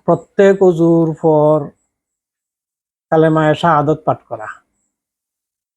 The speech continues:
তো আশহাদু আল্লা ইলাহা ইল্লাল্লাহু ওয়াহদাহু লা শারীকা লাহু ওয়া আশহাদু আন্না মুহাম্মাদান আবদুহু ওয়া রাসূলুহু। এতে জান্নাতের আটটি দরজা,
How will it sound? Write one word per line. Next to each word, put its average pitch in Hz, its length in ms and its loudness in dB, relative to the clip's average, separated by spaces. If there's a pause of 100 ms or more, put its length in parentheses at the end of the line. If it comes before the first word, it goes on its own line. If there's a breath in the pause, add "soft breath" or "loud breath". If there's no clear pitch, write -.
(200)
তো 165 60 2
আশহাদু 175 480 2
আল্লা 160 440 2
ইলাহা 151 420 -2
ইল্লাল্লাহু 151 640 -4
ওয়াহদাহু 143 500 -6
লা 139 240 -2
শারীকা 139 480 -2
লাহু 170 300 0 (1600)
ওয়া 180 140 2
আশহাদু 196 360 0
আন্না 180 300 2
মুহাম্মাদান 175 680 0 (380 soft breath)
আবদুহু 151 580 -4 (680)
ওয়া 135 140 2
রাসূলুহু। 113 480 -6 (1080)
এতে 156 200 0
জান্নাতের 165 460 0
আটটি 165 520 -4
দরজা, 170 560 0